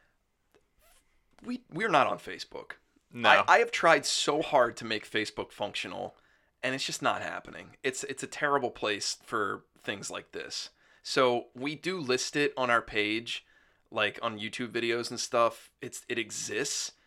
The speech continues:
Speaker 1: but it is just not active.
Speaker 2: Yeah, it's like,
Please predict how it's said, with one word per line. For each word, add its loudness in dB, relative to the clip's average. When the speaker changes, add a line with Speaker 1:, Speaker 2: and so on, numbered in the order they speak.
Speaker 1:
but 0
it -2
is -6
just -6
not -6
active. -10
Speaker 2:
Yeah, 2
it's -6
like, 0